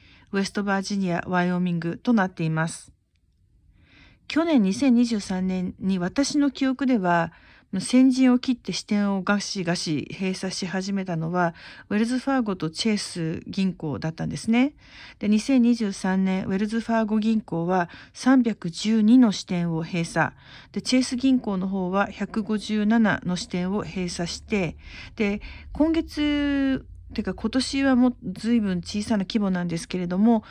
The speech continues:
今後もさらに支店を閉鎖することを決定しています。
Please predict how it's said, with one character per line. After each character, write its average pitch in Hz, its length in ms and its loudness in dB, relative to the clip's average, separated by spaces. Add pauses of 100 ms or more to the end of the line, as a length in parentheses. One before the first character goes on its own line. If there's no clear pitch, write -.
(260)
今 254 220 8
後 262 100 6
も 262 120 6
さ 254 180 0
ら 214 100 4
に 190 220 0
支 - 100 -10
店 208 300 2
を - 120 2
閉 101 200 -2
鎖 - 180 -6
す - 100 -8
る 143 120 -4
こ - 140 -6
と 175 240 -2
を 220 100 2
決 180 260 -8
定 175 160 -4
し - 100 -6
て 185 100 -2
い 175 40 0
ま 180 160 0
す。 - 240 -8